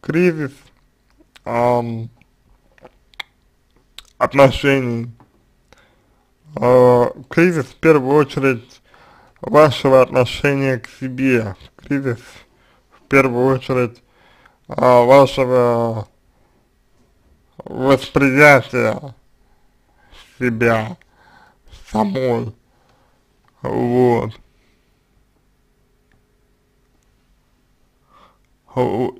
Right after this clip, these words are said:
и, м, и как бы вот,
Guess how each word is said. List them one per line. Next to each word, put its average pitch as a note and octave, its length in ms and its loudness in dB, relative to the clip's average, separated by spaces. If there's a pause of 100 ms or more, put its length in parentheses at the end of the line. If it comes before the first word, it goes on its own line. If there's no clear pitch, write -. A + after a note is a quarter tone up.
и, C#3 640 4 (1900)
м, A2 920 -12 (640)
и A#2+ 280 -16 (140)
как A#2+ 380 -6
бы A#2+ 260 0
вот, A#2 280 -4